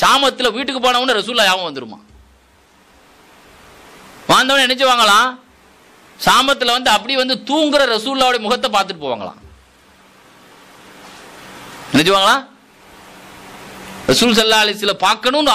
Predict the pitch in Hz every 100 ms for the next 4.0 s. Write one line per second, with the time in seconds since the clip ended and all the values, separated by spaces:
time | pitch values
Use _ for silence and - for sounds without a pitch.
0 | 226 247 220 214 220 202 170 151 196 240
1 | - _ _ _ 165 226 277 254 - 277
2 | 285 277 247 262 269 240 247 247 240 302
3 | 302 - _ _ 226 190 135 101 -